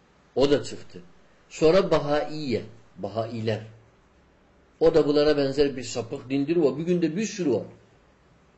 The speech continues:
Pakistan'da, Hindistan'da bir sürü var. İngiltere'de camileri var. Çoktular nüfusları. Aslında İslam'a mensuptular. İslam adıyla ama bunlar sapık fırkadır, zındık fırkadır.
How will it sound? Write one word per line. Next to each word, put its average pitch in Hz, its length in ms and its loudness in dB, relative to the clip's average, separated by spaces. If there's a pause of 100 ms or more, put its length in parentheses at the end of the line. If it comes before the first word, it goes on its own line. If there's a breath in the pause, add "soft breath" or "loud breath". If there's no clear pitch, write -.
(120)
Pakistan'da, 131 640 -4
Hindistan'da 135 880 -4
bir 196 100 -4
sürü 185 240 -2
var. 123 220 4
İngiltere'de 175 760 0
camileri 170 540 6
var. 196 160 8 (720 soft breath)
Çoktular 208 580 6
nüfusları. 110 540 -4 (580)
Aslında 151 440 0
İslam'a 202 460 0
mensuptular. 131 680 -2 (480)
İslam 208 380 0
adıyla 156 380 2
ama 175 260 2
bunlar 220 260 2 (280)
sapık 196 400 -4
fırkadır, 165 480 -4
zındık 131 420 -6
fırkadır. 113 520 -8